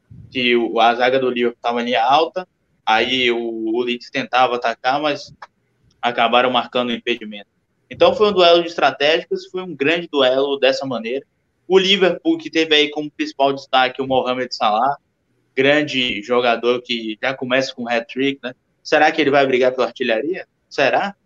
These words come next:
que o Mohamed Salah vai brigar pela artilharia esse ano de novo? E ele se tornou o primeiro jogador do Liverpool na era Premier League a marcar um hat-trick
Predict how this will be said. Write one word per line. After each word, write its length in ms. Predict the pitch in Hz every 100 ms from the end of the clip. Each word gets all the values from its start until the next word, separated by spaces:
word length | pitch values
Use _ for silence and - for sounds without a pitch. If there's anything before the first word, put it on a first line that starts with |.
| _ _ _
que 60 | -
o 40 |
Mohamed 340 | 123 123 127 120
Salah 220 | 117 113
vai 120 | 117
brigar 220 | 113 113
pela 140 | 110 110
artilharia 420 | - 117 107 113
esse 200 | 113 -
ano 180 | 113 113
de 80 | 107
novo? 280 | 139 156 - _ _ _ -
E 760 | 123 135 143 139 135 127 123 160
ele 100 | 180
se 140 | 196
tornou 300 | 202 175 190
o 40 |
primeiro 320 | 190 208 233 254
jogador 320 | 240 208 208
do 100 | 196
Liverpool 540 | 180 202 202 - 202
na 120 | 196
era 200 | 180 175
Premier 320 | 170 165 147 139
League 180 | 151
a 60 | 160
marcar 340 | 147 139 143
um 80 | 139
hat-trick 480 | 143 139 - 139 139